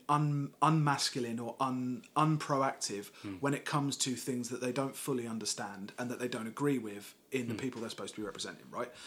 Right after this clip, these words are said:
Speaker 1: So they don't like the anti-immigrant feeling from, uh, working class people, but the things that he's proposing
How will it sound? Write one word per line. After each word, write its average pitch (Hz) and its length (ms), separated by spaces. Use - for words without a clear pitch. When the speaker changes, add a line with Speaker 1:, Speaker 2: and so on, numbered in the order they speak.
Speaker 1:
So 127 160
they 127 100
don't 147 260
like 131 280
the 120 100
anti-immigrant 107 540
feeling 101 360
from, 101 460
uh, 95 240
working 117 260
class 107 220
people, 139 560
but 151 320
the 156 180
things 214 320
that 180 120
he's 185 200
proposing 151 720